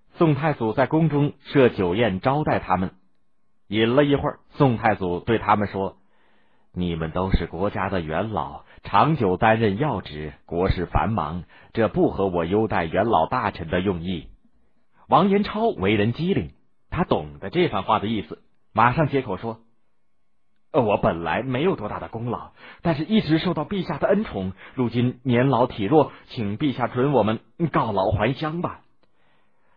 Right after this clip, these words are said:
另外几个节度使还想继续领兵，抢着夸耀自己过去打仗的艰苦和功劳。宋太祖冷冷地说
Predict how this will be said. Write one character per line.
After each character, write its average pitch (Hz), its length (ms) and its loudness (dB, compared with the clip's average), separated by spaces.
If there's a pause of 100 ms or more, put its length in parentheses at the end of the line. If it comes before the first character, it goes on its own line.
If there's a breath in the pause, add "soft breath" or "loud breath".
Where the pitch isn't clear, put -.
另 220 200 2
外 233 180 4
几 120 160 0
个 120 80 10
节 113 180 0
度 120 120 -2
使 95 180 -6
还 120 180 -2
想 92 200 -6
继 185 200 -2
续 110 160 -4
领 92 180 -4
兵， 127 240 -6 (440)
抢 92 340 -2
着 123 80 0
夸 151 220 2
耀 143 100 4
自 131 160 -4
己 90 320 -8 (220 loud breath)
过 113 160 4
去 101 180 -6
打 78 280 -6
仗 104 180 0
的 85 80 -4
艰 110 280 -2
苦 85 140 -12
和 80 140 -14
功 135 200 0
劳。 85 280 -6 (1040)
宋 113 200 0
太 98 200 0
祖 82 220 -6
冷 110 220 0
冷 95 120 -2
地 73 120 -12
说 73 320 -12